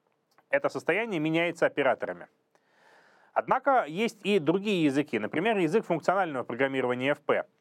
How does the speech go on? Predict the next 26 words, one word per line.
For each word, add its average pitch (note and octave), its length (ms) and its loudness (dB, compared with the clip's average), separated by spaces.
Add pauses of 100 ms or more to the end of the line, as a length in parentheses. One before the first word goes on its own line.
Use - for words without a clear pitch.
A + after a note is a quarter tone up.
(520)
Э, A2 320 4
вы D#3 120 2
видите G3 260 -4
программу F3+ 380 0
на F3 60 -4
этом E3 220 -2
языке, F#3 320 0
она G3+ 120 0
тоже F3 220 2
не E3 120 0
очень D#3 220 -2
понятна D3+ 440 -2
на B2+ 100 0
первый C3 320 0
взгляд, F3+ 360 0 (300)
хотя - 260 0
на F3 120 -4
второй G#3 260 2
взгляд, E3 320 0
наверное, D3 320 0
вы D3 100 2
догадаетесь, C#3+ 600 0
что A#2+ 100 0
эта A2 140 -2
программа A2 400 -2
делает. D3 340 0